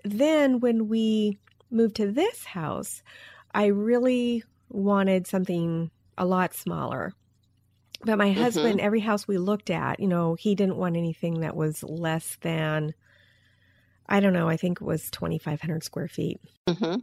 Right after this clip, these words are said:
Speaker 1: And, um, they had listed this house at twenty-seven hundred square feet. Now, I am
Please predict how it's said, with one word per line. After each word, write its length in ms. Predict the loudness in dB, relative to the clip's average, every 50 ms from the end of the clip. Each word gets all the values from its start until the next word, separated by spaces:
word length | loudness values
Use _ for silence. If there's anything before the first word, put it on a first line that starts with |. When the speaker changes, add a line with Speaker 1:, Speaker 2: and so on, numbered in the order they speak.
| -2
Speaker 1:
And, 400 | 0 2 4 4 4 4 4 2
um, 300 | 2 2 2 0 -2 -4 -6 _ -18 -20 -20 -20 -20 -20 _ _
they 200 | 4 4 6 6
had 180 | 4 2 2 2
listed 560 | 0 0 0 0 -2 -2 -2 -2 -2 -2 -2
this 180 | -2 -4 -4
house 320 | -6 -8 -8 -8 -8 -8 -10
at 80 | -12
twenty-seven 600 | -10 -8 -6 -6 -4 -6 -6 -4 -4 -2 -2 0
hundred 220 | 0 -2 -2 -4 -6
square 240 | -8 -8 -10 -8 -8
feet. 260 | -8 -10 -12 -12 -16 _ _ _ _ _ _ _ _ _ _ _ _ _ _ _ _ _ -10 -2 2
Now, 300 | 4 4 4 4 2 0 _ _ -4
I 400 | -2 0 0 0 0 0 0 -2 -2
am 520 | 0 0 2 2 2 4 4 4 2 2